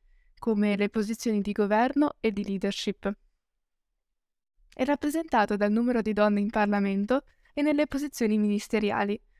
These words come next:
nonché dal divario di genere nella rappresentanza politica a tutti i livelli di governo.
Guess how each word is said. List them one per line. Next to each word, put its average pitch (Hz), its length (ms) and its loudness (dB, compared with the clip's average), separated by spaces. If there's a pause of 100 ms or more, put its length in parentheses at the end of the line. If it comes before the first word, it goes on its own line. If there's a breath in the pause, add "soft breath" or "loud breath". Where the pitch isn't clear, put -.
(160)
nonché 226 320 0
dal 208 160 4
divario 208 320 2
di 208 140 -2
genere 285 340 2
nella 214 240 0
rappresentanza 220 720 -2
politica 254 520 0
a 285 60 4
tutti 233 260 -4
i - 20 2
livelli 202 320 0
di 202 80 0
governo. 208 560 0